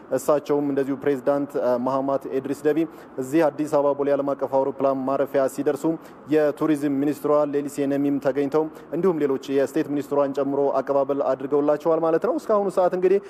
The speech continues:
በርካታ መሪዎች ወደዚህ በሠላሳ ስድስተኛው የአፍሪካ ህብረት የመሪዎች ጉባኤ ላይ ለመሳተፍ እየገቡ ነው የሚገኘው። ከዚህ በኋላም ስኬጁሉ እንደሚያመለክተው በርካታ የሚባሉ የህብረቱ መሪዎች ወደ አዲስ አበባ እንደሚገቡ ይጠበቃል ማለት ነው። እንግዲህ የቀደም ሲል ለማንሳት እንደሞከልኩ ሠላሳ ስድስተኛው የአፍሪካ ህብረት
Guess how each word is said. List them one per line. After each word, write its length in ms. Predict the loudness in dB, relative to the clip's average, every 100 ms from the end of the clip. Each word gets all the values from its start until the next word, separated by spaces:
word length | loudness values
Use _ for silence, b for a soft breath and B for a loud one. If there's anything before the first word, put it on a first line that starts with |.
| B
በርካታ 420 | -2 0 0 0
መሪዎች 300 | 0 0 -2 0
ወደዚህ 360 | 0 0 -2 -2
በሠላሳ 380 | 0 0 0 -2
ስድስተኛው 500 | -6 -4 -2 0 0
የአፍሪካ 460 | 2 0 0 -2 0
ህብረት 300 | 0 0 -2
የመሪዎች 320 | 0 0 -2
ጉባኤ 200 | 0 2
ላይ 120 | 2 2
ለመሳተፍ 440 | 0 0 0 0 -6 B B
እየገቡ 380 | 2 2 2 0
ነው 120 | -2
የሚገኘው። 500 | 0 -2 -2 -2 -2 -2
ከዚህ 340 | -2 -2 -2
በኋላም 420 | 2 2 2 0 -2 -4 0 0 0
ስኬጁሉ 320 | 0 -2 0
እንደሚያመለክተው 680 | 0 2 2 2 0 2 0 -2 B B
በርካታ 300 | 0 0 0
የሚባሉ 280 | 0 -2 0 0 0 0
የህብረቱ 500 | 0 0 0 -2 -2
መሪዎች 340 | -2 0 0 -2
ወደ 120 | 0
አዲስ 240 | 0 0 0
አበባ 200 | 0 2 0 0
እንደሚገቡ 520 | -2 -2 -2 0 0
ይጠበቃል 500 | 0 0 0 2 0
ማለት 240 | 2 2 2
ነው። 100 | 0 -4 B
እንግዲህ 280 | B 2 2 4
የቀደም 460 | 4 4 2 -2
ሲል 120 | -2 -2
ለማንሳት 380 | 0 0 0 -2
እንደሞከልኩ 460 | -4 -2 -2 -4 0
ሠላሳ 260 | 0 0 -2
ስድስተኛው 400 | -6 -4 -2 0
የአፍሪካ 280 | 0 0 0
ህብረት 240 | 2 0